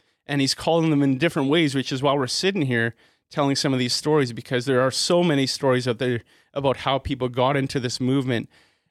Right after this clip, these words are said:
And it's the Lord doing it. It's not us just seeing the next cool thing. "Oh, this prayer movement is cool. I'm gonna jump into it." But the Lord's initiating things.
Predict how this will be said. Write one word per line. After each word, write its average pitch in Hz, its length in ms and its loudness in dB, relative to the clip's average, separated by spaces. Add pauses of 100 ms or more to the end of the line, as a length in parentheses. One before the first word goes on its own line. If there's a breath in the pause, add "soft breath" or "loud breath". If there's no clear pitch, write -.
(120)
And 135 300 0 (100)
it's 160 160 -6
the 160 140 2
Lord 160 480 2
doing 143 360 0
it. 113 260 -6
It's - 260 -8
not 160 220 2
us 147 180 -2
just - 340 -4 (300)
seeing 170 460 0
the 143 80 2
next 143 240 0
cool 160 360 0
thing. 143 320 0
"Oh, 160 160 0
this 151 160 -2
prayer 175 280 0
movement 135 220 2
is 123 100 -4
cool. 147 260 0
I'm 123 80 0
gonna 123 160 -2
jump 123 300 0
into 147 260 0
it." 113 100 -4
But 135 200 -4
the 143 100 0
Lord's 151 320 2
initiating 131 840 0
things. 127 440 -8